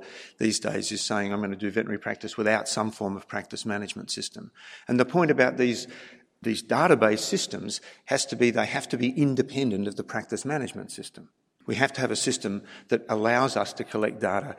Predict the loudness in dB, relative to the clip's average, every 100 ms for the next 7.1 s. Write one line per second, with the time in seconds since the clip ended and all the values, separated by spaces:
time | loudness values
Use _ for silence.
0 | -16 -6 -2 0 4 4 2 -2 0 2
1 | 2 2 0 -6 0 2 2 0 0 -2
2 | -2 -4 -8 -16 -4 0 4 4 4 2
3 | 4 4 4 2 0 -2 -6 -4 -4 -2
4 | -4 -2 -2 -4 -8 -14 -16 -2 2 4
5 | 2 0 0 0 -2 -8 -4 -2 -2 -2
6 | -6 0 2 2 0 -4 -4 -10 -12 -12